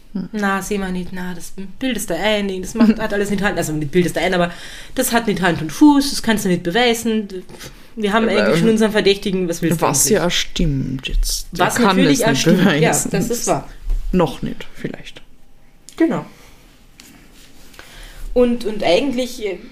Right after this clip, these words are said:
Speaker 2: sind die natürlich, also wir haben schon unseren Verdächtigen, jetzt machen uns das Leben nicht an, noch schwerer irgendwie. Also ist ja
Speaker 1: Ja,
Speaker 2: fein,
Speaker 1: das
Speaker 2: wenn wir den jetzt
Speaker 1: <laughs>
Speaker 2: verhaften können, weil er was gestohlen hat, aber mit dem Mordfall brauchen
Speaker 1: Ja.
Speaker 2: wir ihn nicht in Verbindung
Speaker 1: Das,
Speaker 2: bringen.
Speaker 1: das ist, das ist Bullshit,
Speaker 2: Das
Speaker 1: weil
Speaker 2: ist ein
Speaker 1: das ist
Speaker 2: bisschen
Speaker 1: nur
Speaker 2: weniger cool.
Speaker 1: Ja, Arbeitsverweigerung und Vermeidung.
Speaker 2: Genau.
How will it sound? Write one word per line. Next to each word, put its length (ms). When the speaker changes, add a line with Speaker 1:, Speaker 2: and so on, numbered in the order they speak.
Speaker 2:
sind 160
die 80
natürlich, 260
also 160
wir 120
haben 120
schon 120
unseren 180
Verdächtigen, 400
jetzt 140
machen 140
uns 80
das 100
Leben 180
nicht 120
an, 180
noch 180
schwerer 500
irgendwie. 380
Also 160
ist 280
ja 100
Speaker 1:
Ja, 80
Speaker 2:
fein, 120
Speaker 1:
das 120
Speaker 2:
wenn 120
wir 80
den 80
jetzt 180
Speaker 1:
<laughs> 40
Speaker 2:
verhaften 380
können, 160
weil 100
er 60
was 140
gestohlen 340
hat, 100
aber 100
mit 160
dem 80
Mordfall 300
brauchen 180
Speaker 1:
Ja. 60
Speaker 2:
wir 80
ihn 20
nicht 160
in 80
Verbindung 280
Speaker 1:
Das, 100
Speaker 2:
bringen. 140
Speaker 1:
das 180
ist, 640
das 180
ist 160
Bullshit, 340
Speaker 2:
Das 20
Speaker 1:
weil 40
Speaker 2:
ist 60
ein 60
Speaker 1:
das 100
ist 80
Speaker 2:
bisschen 140
Speaker 1:
nur 80
Speaker 2:
weniger 260
cool. 220
Speaker 1:
Ja, 260
Arbeitsverweigerung 1400
und 160
Vermeidung. 680
Speaker 2:
Genau. 240